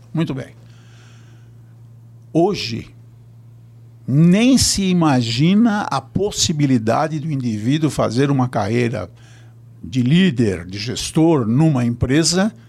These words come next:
numa média empresa, e mesmo em empresas menores, em startups, et cetera,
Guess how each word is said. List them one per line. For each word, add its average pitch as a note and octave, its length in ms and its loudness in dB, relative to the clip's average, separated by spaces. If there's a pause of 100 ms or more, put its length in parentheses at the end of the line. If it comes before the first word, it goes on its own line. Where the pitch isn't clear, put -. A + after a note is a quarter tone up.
(260)
numa A#2+ 260 0
média D#3+ 340 0
empresa, D3 460 2
e - 20 -2
mesmo F#3+ 380 2
em E3 80 0
empresas B2+ 720 -4 (100)
menores, B2 760 0
em C3 120 4
startups, C3 880 -2
et G#2 160 -4
cetera, E3 460 0